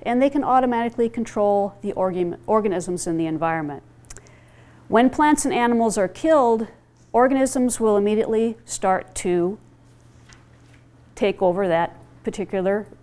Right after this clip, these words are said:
piece of food. We have decay. Decay happens very, very quickly. You know, we look at this moldy piece of fruit. In addition to microorganisms, we have enzymes. You know, enzymes occur in all fo-, raw food products. We have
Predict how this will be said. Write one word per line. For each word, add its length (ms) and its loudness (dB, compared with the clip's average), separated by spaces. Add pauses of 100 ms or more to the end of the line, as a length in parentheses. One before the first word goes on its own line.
(100)
piece 200 -6
of 100 -8
food. 360 -4 (380)
We 140 2
have 240 2
decay. 600 0
Decay 440 0
happens 420 0
very, 280 0
very 200 -2
quickly. 480 -6 (420)
You 80 -6
know, 60 -4
we 80 0
look 200 0
at 120 -2
this 180 -2
moldy 320 2
piece 320 -4
of 80 -8
fruit. 460 -4 (640)
In 120 2
addition 580 4
to 100 0
microorganisms, 1080 2
we 100 6
have 200 6
enzymes. 800 0 (180)
You 100 -4
know, 80 2
enzymes 580 2
occur 320 0
in 80 2
all 300 6
fo-, 280 -4
raw 260 2
food 300 -4
products. 640 -2 (300)
We 100 0
have 120 0